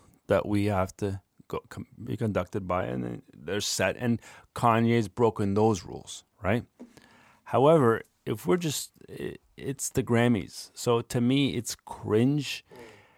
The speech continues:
Um, they can cut off the mic at any point,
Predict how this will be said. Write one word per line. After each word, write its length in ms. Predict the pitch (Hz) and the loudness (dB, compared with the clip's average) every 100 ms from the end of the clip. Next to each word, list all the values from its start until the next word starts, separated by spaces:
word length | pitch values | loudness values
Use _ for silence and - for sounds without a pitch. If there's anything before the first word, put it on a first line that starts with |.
| _ _ - | _ _ -6
Um, 300 | 107 104 - - | 0 0 0 -4
they 200 | 110 113 | -2 -2
can 160 | 113 | -2
cut 180 | 101 113 | 0 2
off 140 | 104 | 2
the 100 | - | 2
mic 340 | 98 90 101 - | 2 2 0 -4
at 100 | 95 | -4
any 220 | 90 98 | 0 0
point, 440 | - 107 98 110 | 0 0 0 -2